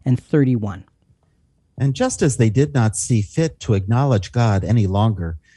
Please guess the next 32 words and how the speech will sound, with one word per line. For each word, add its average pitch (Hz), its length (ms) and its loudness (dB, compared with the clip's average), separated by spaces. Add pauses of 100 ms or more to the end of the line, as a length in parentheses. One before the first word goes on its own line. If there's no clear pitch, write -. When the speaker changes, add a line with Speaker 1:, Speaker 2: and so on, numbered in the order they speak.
(140)
Speaker 2:
God 175 320 -2
gave 135 300 2
them 101 200 2
over 120 360 2
to 98 220 -4
a 95 60 2
depraved 101 720 -2
mind 98 400 0 (380)
to - 80 0
do 202 220 -2
those 190 340 -2
things 147 380 -2
which 104 200 -2
are 92 80 0
not 120 320 0
proper, 80 500 -2 (280)
without 147 380 0
understanding, 110 840 0 (140)
untrustworthy, 117 960 -2 (160)
unloving, 104 720 0 (320)
unmerciful. 98 880 0 (440)
Well, 120 120 -2
Rick, 160 220 0
the 131 120 0
word 156 320 0
for 120 160 -2
unloving 104 600 0
means 92 400 -4
lacking 147 640 -4
love 104 440 -4
of 82 140 -10
family. 82 600 -8